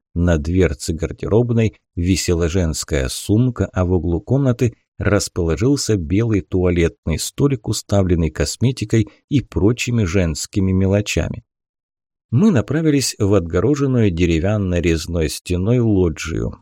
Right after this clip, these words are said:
У панорамного окна уже был накрыт стол, правда, только на одного.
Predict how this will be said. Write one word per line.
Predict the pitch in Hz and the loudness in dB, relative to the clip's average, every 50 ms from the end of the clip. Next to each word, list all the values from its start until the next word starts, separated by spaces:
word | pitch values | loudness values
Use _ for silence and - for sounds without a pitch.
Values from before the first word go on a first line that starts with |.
| _ _ _ | _ _ _
У | - 87 | -4 -2
панорамного | - - 90 85 85 82 85 82 80 80 80 80 - | 0 0 0 2 2 0 0 0 0 0 0 -2 -2
окна | - - 78 - - - 95 120 - - | -2 -4 -6 -6 -4 -4 -2 -2 -2 -2
уже | - 92 82 90 92 | -4 -2 0 0 0
был | 80 78 95 92 85 | 0 2 2 2 2
накрыт | 82 82 80 - - 87 87 80 - | 2 0 -2 -4 -4 -4 -4 -4 -6
стол, | - - - - _ - 139 123 98 87 - - _ _ _ _ _ | -10 -12 -12 -10 _ 0 2 4 4 4 2 -2 _ _ _ _ _
правда, | - - - 127 156 160 143 156 160 | -4 -2 0 0 0 0 -2 -2 -2
только | 156 _ - 123 123 120 113 - 117 117 | -2 _ -2 -2 -2 -2 -2 -4 -2 -2
на | 113 113 113 | 0 0 0
одного. | 113 110 110 117 139 127 92 87 85 80 - | 0 0 -2 -2 -2 0 0 2 2 2 0